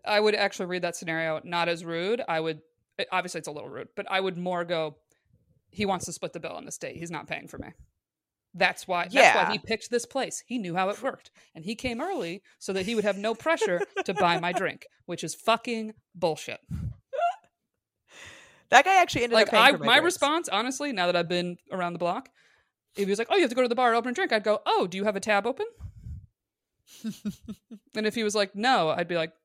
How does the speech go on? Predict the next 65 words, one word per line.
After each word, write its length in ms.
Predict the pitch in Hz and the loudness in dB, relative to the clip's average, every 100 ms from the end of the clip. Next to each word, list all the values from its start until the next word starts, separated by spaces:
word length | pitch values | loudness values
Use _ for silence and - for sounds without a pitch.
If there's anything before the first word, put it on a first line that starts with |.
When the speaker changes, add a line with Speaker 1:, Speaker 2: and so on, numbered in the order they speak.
| _ _ _ - | _ _ _ 0
Speaker 1:
"Oh, 120 | 440 | 0
okay, 180 | - 196 | 2 2
am 100 | 196 | 2
I 100 | 208 | 4
buying 180 | 233 240 | 2 2
my 80 | |
drink 200 | 240 247 | -2 -4
or 40 | 196 | -2
are 80 | 180 | -4
you 120 | 185 | -4
buying 200 | - - | -6 -8
my 80 | - | -10
drink?" 260 | - - _ _ _ - | -12 -14 _ _ _ -2
I 80 | 185 | 0
would 100 | 185 | 2
have 140 | 170 | -2
no 200 | 175 185 | -2 -4
qualms 280 | 175 156 - | -4 -10 -10
about 200 | - - | -12 -12
it, 80 | - - | -14 -16
personally. 380 | - 165 - - _ - _ - _ _ _ _ _ _ - | -10 -10 -10 -16 _ -20 _ -20 _ _ _ _ _ _ -12
'Cause 100 | - | -6
that's 160 | 175 | -4
a 40 | 196 | -4
new 120 | 185 | -4
rule 160 | 165 | -4
for 100 | 147 | -4
myself. 380 | 147 - - - | -8 -10 -10 -10
I'm 80 | - | -12
like, 180 | 175 175 | -14 -10
"I 60 | 180 | -8
don't 140 | 170 | -8
pay 120 | - - | -10 -16
for 80 | - | -16
first 220 | - - | -16 -14
dates." 320 | 110 - - _ - | -14 -16 -20 _ -16
And, 160 | 147 | -12
uh, 100 | - - | -12 -6
and 140 | 190 | -2
if 100 | 196 | 0
I 100 | 214 | 2
walked 240 | 208 196 202 | 4 4 2
in 100 | 180 | -2
and 120 | 170 | -2
that's 140 | 165 | -4
how 80 | 160 | -4
I 60 | 151 | -6
was 120 | 160 | -4
being 160 | 165 160 | -6 -6
treated, 340 | 175 170 240 | -6 -4 -2
I'd 120 | 170 | -2
be 80 | 156 | -2
like, 160 | 147 - _ - - _ _ - 427 | -4 -6 _ -16 -16 _ _ -4 0
"Okay, 140 | 415 | 2
I'm 80 | 269 | 2
gonna 80 | 349 | 4
buy 160 | 190 | 2
this 120 | 185 190 | 2 -2
drink 260 | 240 202 - | -6 -6 -6
and 80 | 196 | -6
I'm 60 | |
gonna 80 | 190 | -6
sit 160 | 185 165 | -6 -8
somewhere 240 | 143 - | -10 -10
else." 260 | - - | -12 -14